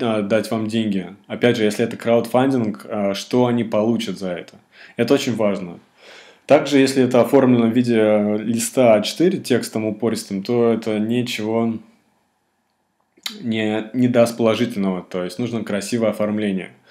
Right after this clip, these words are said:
Человек должен заинтересоваться, потому что что такое, собственно, краудфандинг, да? Это,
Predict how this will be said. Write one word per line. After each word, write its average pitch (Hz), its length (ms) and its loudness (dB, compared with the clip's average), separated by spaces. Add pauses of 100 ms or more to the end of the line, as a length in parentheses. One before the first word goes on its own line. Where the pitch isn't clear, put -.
(340)
Человек 139 300 4
должен 120 240 4
заинтересоваться, 110 720 2
потому 117 380 -2
что 107 400 -2
что 147 160 -6
такое, 117 460 0
собственно, 104 840 -6
краудфандинг, 104 1300 -4
да? 107 240 -2
Это, 110 520 -4